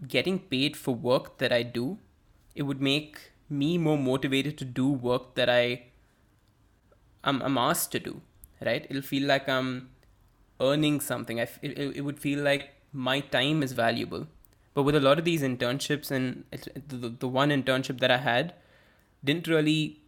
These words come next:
feel like it valued me as, as a person who had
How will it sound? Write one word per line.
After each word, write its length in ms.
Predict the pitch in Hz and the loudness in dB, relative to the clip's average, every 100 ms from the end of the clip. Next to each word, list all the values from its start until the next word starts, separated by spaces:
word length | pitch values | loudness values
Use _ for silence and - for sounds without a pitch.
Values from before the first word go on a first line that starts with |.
| - _ | -20 _
feel 760 | - - 139 147 147 143 139 139 _ _ _ _ _ _ _ _ _ _ _ _ _ _ - | -14 -6 -2 2 2 2 0 -2 _ _ _ _ _ _ _ _ _ _ _ _ _ _ -18
like 200 | - 139 | -8 -4
it 160 | 139 - - | -4 -4 -10
valued 680 | 135 113 123 139 131 127 | -2 2 2 2 2 0
me 400 | 127 123 139 - - - | -2 -2 -2 -6 -16 -6
as, 160 | 123 117 | -4 -2
as 220 | - 123 | -2 -4
a 60 | 123 | -2
person 500 | 123 123 127 135 135 | 0 0 2 -2 -2
who 300 | 135 123 123 123 - _ _ - _ _ _ _ _ _ _ _ _ _ | -2 -2 -4 -8 -18 _ _ -20 _ _ _ _ _ _ _ _ _ _
had 520 | - - 127 123 131 | -20 2 6 6 2